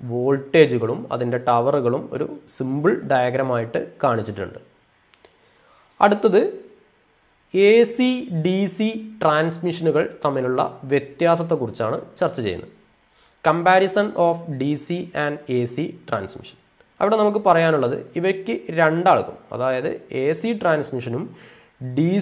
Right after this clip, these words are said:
സി ട്രാൻസ്മിഷനും അഡ്വാൻറ്റേജസും ഉണ്ട്, ഡിസഡ്വാൻറ്റേജസും ഉണ്ട്. ഡി സി ഇലക്ട്രിക് പവർ ട്രാൻസ്മിഷൻ്റെ അഡ്വാൻറ്റേജസ് എന്തൊക്കെയാണ്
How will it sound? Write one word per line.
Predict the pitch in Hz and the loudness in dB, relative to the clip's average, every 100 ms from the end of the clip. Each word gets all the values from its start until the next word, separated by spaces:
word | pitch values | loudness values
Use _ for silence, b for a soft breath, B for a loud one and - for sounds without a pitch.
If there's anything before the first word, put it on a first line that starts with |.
| - | 0
സി | 240 262 - - | 0 0 -8 0
ട്രാൻസ്മിഷനും | 160 147 131 123 117 104 156 262 - b b b b - | 2 2 -2 -8 -6 -6 -8 -12 -18 b b b b -4
അഡ്വാൻറ്റേജസും | 143 156 202 208 202 208 202 190 | -2 0 2 2 4 2 2 0
ഉണ്ട്, | 139 143 - 311 - _ 131 | 2 2 2 -2 -14 _ -4
ഡിസഡ്വാൻറ്റേജസും | 131 127 143 131 127 120 113 - 92 | -4 0 0 4 4 4 0 -4 -10
ഉണ്ട്. | - - _ _ _ _ _ 135 135 | -14 -20 _ _ _ _ _ -6 -2
ഡി | 180 180 | 0 -2
സി | - 233 247 277 - _ _ 170 | 0 0 0 -8 -16 _ _ 0
ഇലക്ട്രിക് | 165 165 - 196 - | 2 0 -4 -6 2
പവർ | 170 160 160 | 4 4 2
ട്രാൻസ്മിഷൻ്റെ | 147 135 131 120 117 117 - 151 | 0 0 -4 -4 -2 -2 0 -2
അഡ്വാൻറ്റേജസ് | 139 135 160 156 147 220 - - 156 | -2 0 2 2 2 0 -2 -4 -2
എന്തൊക്കെയാണ് | 147 139 131 120 | 0 0 0 2